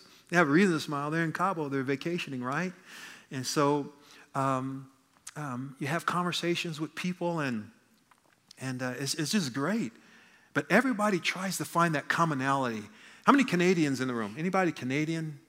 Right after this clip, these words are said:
No Cana-, oh, one, two, three Canadians, all right. Every time I go on vacation, I find Canadians. And I played in the Canadian Football League, and so it's inevitable for me, it seems like, that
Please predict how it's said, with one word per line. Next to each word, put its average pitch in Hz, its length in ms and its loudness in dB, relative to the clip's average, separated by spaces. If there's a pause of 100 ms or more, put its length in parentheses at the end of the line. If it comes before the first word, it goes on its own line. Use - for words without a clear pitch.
(140)
No 196 80 -4
Cana-, 196 300 -4
oh, 131 260 -2
one, 160 280 -2
two, 165 120 -6
three 151 160 -10
Canadians, 156 440 -6
all 156 60 -2
right. 156 220 2 (420)
Every 220 200 8
time 214 180 8
I 190 80 10
go 185 120 4
on 170 120 6
vacation, 156 540 2 (100)
I 151 80 4
find 156 320 4
Canadians. 120 760 -2 (200)
And 139 340 2 (300)
I - 80 6
played 175 320 6
in 160 100 0
the 143 80 0
Canadian 160 480 0
Football 151 380 4
League, 139 240 2
and 135 120 -4
so 143 340 2 (300)
it's 156 140 -2
inevitable 165 540 6
for 131 140 -2
me, 156 200 4
it 131 120 -2
seems 135 280 0
like, 131 240 6
that 127 220 4